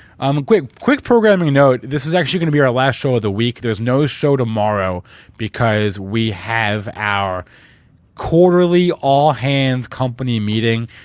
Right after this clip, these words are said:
Um, I asked on Monday, uh, if I asked you if you thought we should stream this, the meeting publicly.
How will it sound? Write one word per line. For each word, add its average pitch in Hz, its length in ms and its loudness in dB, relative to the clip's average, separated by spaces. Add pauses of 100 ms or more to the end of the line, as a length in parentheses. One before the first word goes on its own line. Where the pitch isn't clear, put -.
(220)
Um, 98 440 0
I 113 140 -2
asked 131 400 -2
on 120 120 -2
Monday, 117 560 0 (500)
uh, 92 420 -4
if 104 240 -8
I 123 120 -2
asked 143 240 0
you 135 400 2
if 120 200 -6
you 117 120 -6
thought 113 400 -2
we 117 200 -6
should 107 240 -8
stream 117 460 -6
this, 110 240 -8
the 110 200 -8
meeting 107 260 -6
publicly. 107 600 -6